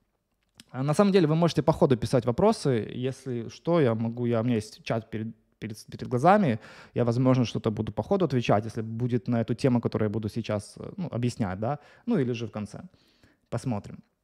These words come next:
Давайте познакомимся. Напишите, пожалуйста, чем вы занимаетесь, э, работаете, у вас бизнес, возможно, у вас какой-то есть бизнес,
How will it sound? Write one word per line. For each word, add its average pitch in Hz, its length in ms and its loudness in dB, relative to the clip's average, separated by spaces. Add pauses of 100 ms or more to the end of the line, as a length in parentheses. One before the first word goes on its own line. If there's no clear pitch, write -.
(540)
Давайте 165 280 4
познакомимся. 151 460 0
Напишите, 165 320 -6
пожалуйста, 135 320 0
чем 196 160 -2
вы 156 60 2
занимаетесь, 143 720 0
э, 120 140 4
работаете, 143 500 2
у 120 40 2
вас 113 160 2
бизнес, 151 580 -2
возможно, 123 400 0
у 117 40 -2
вас 107 120 -6
какой-то - 280 -12
есть 101 200 -12
бизнес, 156 460 -12